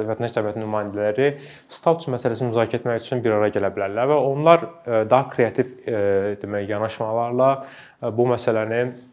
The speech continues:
e, müəyyən təkliflər oraya qoya bilər. Və Azərbaycan üçün də bu öyrənmə modeli olur. Bəlkə doğrudan onların məsələ ilə bağlı narahatlığı nədən ibarətdir və ya daha yaxşı necə təmin edə bilərlər. Bilirsiniz ki, bəzən vətəndaş cəmiyyətinə, xüsusilə ekspertlərə bəzən imkan verildikdə onlar daha kreativ ola bilərlər.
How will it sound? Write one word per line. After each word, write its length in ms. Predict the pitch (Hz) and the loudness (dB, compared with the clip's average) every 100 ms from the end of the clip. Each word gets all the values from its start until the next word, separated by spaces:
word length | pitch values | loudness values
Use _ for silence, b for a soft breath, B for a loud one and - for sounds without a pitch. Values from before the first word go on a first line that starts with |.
| _ | _
e, 160 | - 113 104 104 104 104 104 101 101 107 107 123 | -8 -2 0 0 0 -2 -2 -2 -4 -8 -8 -2
müəyyən 260 | 123 131 127 | 0 0 -2
təkliflər 340 | - 127 117 | 0 2 4
oraya 240 | 104 101 107 - - 107 | 4 2 0 -6 -4 0
qoya 160 | 98 | 0
bilər. 180 | 98 95 127 | 0 0 4
Və 80 | |
Azərbaycan 400 | 131 123 127 139 | 6 6 4 2
üçün 160 | 139 131 | 0 -4
də 80 | 127 | -2
bu 100 | 123 | 2
öyrənmə 260 | 120 110 117 110 | 4 4 2 2
modeli 240 | 101 98 | 4 4
olur. 160 | 98 101 | 2 0
Bəlkə 320 | 98 131 117 | -2 -2 2
doğrudan 300 | 117 110 123 113 | 2 4 0 0
onların 340 | 107 104 117 117 B B B 117 | 0 0 -2 -8 B B B -4
məsələ 320 | 107 117 117 | 0 2 2
ilə 100 | 113 104 | 2 2
bağlı 220 | 104 107 | 2 2
narahatlığı 340 | 101 98 107 104 | 0 0 -2 0
nədən 160 | 101 95 | 0 0
ibarətdir 320 | 90 - 98 | 0 0 0
və 80 | 104 | 0
ya 80 | |
daha 160 | 107 117 | 0 -2
yaxşı 240 | 110 117 | -2 -2
necə 140 | 104 98 | -4 -2
təmin 240 | 104 98 | -2 -2
edə 160 | 98 98 | -4 -6
bilərlər. 400 | 98 98 98 - B B B | -6 -4 -4 -6 B B B
Bilirsiniz 240 | 185 185 185 | 0 2 2
ki, 80 | |
bəzən 320 | 170 170 165 147 | 2 4 2 2
vətəndaş 260 | 165 170 147 | -2 2 2
cəmiyyətinə, 440 | 131 120 135 131 131 | 4 2 2 -2 -2
xüsusilə 320 | - 120 117 | -4 -2 -2
ekspertlərə 500 | - 123 - 113 113 | -2 -2 0 0 2
bəzən 300 | 117 123 120 | 2 0 -4
imkan 320 | 113 127 117 | -6 -4 0
verildikdə 480 | 110 104 104 104 127 | 2 2 -2 -2 -2
onlar 240 | 127 123 | 0 -2
daha 220 | 117 131 - | -2 -4 0
kreativ 400 | 117 104 104 104 | 0 0 -2 0
ola 160 | 104 | 0
bilərlər. 440 | 104 104 104 101 | -2 -4 -2 -2